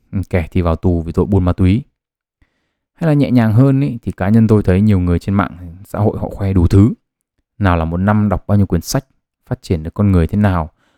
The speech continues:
cuộc sống và sự nghiệp đạt được những cái thành tựu gì. Nhìn đâu thì cũng thấy bóng loáng. Nhưng mà chính vì tin tưởng vào cái học thuyết của bản thân mình ấy, nên là tôi thì luôn sinh nghi. Trong đầu tôi ấy, thì luôn luôn có câu hỏi là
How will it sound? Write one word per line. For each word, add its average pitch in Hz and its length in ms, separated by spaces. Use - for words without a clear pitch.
cuộc 98 160
sống 110 220
và 127 60
sự - 140
nghiệp 98 220
đạt 98 200
được 90 120
những 90 100
cái 110 100
thành 95 140
tựu 101 180
gì. 85 280
Nhìn 107 200
đâu 113 200
thì - 60
cũng 101 80
thấy 98 120
bóng 98 200
loáng. 101 260
Nhưng 156 80
mà 143 60
chính 151 220
vì 170 160
tin 131 220
tưởng 87 220
vào 87 160
cái 117 120
học 110 120
thuyết - 180
của 90 100
bản 80 100
thân 101 180
mình 85 220
ấy, 98 60
nên 107 240
là 95 60
tôi 110 360
thì - 80
luôn 95 160
sinh 101 220
nghi. 98 200
Trong 147 140
đầu 131 140
tôi 143 260
ấy, 160 80
thì 127 120
luôn 139 160
luôn 127 120
có 110 120
câu 131 180
hỏi 82 200
là 80 200